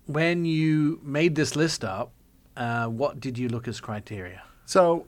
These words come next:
Speaker 2: U S News is research-based with our reviews, and what we did is we took the top ranking vehicles out of every brand and compared them to the top, top ranking vehicles out of every other brand to see which brand had the highest level of top ranking vehicles.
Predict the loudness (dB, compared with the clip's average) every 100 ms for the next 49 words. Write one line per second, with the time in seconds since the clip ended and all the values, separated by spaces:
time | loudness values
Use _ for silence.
0 | 0 2 2 2 0 0 2 2 2 0
1 | 0 2 2 0 -2 2 2 2 0 0
2 | -2 -4 -2 0 2 2 2 0 0 0
3 | -2 -4 -4 -2 -4 -2 0 2 2 -2
4 | _ _ 2 4 4 4 2 2 -2 -4
5 | 0 0 2 2 2 0 -4 -2 -2 -2
6 | -4 0 0 4 4 4 2 -2 -6 -4
7 | -4 -4 -6 -6 2 2 2 0 0 -4
8 | 0 0 0 -8 -2 0 2 0 -4 -6
9 | -4 -4 -4 -6 -6 -6 -6 -2 0 0
10 | 0 0 -2 -8 -16 -20 -20 _ -2 0
11 | -2 -2 0 2 2 0 0 -2 0 -2
12 | 0 -2 -2 0 2 0 -2 -4 0 0
13 | 0 -2 -4 -10 -8 -8 -12 -14